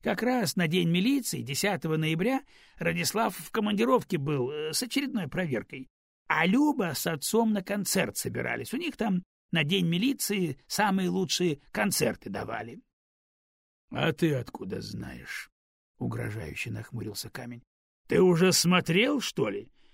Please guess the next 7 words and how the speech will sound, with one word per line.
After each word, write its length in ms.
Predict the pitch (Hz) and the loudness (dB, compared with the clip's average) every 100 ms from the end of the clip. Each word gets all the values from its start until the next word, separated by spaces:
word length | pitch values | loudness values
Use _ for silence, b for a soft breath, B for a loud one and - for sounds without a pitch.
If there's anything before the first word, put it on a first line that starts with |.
| _ | _
Опять 420 | - 131 - 220 202 | -2 2 4 4 2
вперед 540 | - 214 208 247 277 | 2 6 8 6 6
заглядывал? — 720 | 285 254 240 143 127 117 104 _ _ _ _ - | 2 4 4 4 0 -4 -8 _ _ _ _ 0
Ну 220 | 185 226 | 4 6
и 100 | 220 | 6
заглянул 580 | 170 196 202 196 208 247 | 6 6 6 6 4 2
чуть-чуть. 600 | - 269 - 277 302 | 0 -2 0 -2 -2